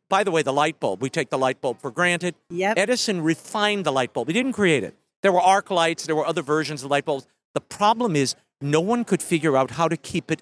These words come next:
Speaker 1: aglow for any length of time.
Speaker 2: And so he's tinkering, tinkering.
Speaker 1: Tinkering, tinkering with his mucker, muckers, he called them, in the lab. They went through six thousand different filaments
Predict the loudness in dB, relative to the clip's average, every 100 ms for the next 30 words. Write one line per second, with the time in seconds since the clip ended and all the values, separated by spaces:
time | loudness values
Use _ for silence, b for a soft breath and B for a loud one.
0 | -4 -2 2 2 2 0 -8 _ -4 -2
1 | 0 0 2 0 -4 -6 -4 -4 -2 -2
2 | -2 0 0 0 2 2 2 0 -2 2
3 | 2 4 4 4 2 2 2 2 2 2
4 | 0 0 -2 0 -2 -4 0 0 2 2
5 | 2 -2 0 2 2 0 -4 -4 0 2
6 | 2 2 -2 _ _ _ _ _ _ _
7 | _ _ _ 2 2 2 -2 2 0 2
8 | 0 0 0 -6 -8 -4 0 4 4 4
9 | 0 -4 -2 0 0 -2 -6 -4 0 2
10 | 0 -4 -10 -10 -10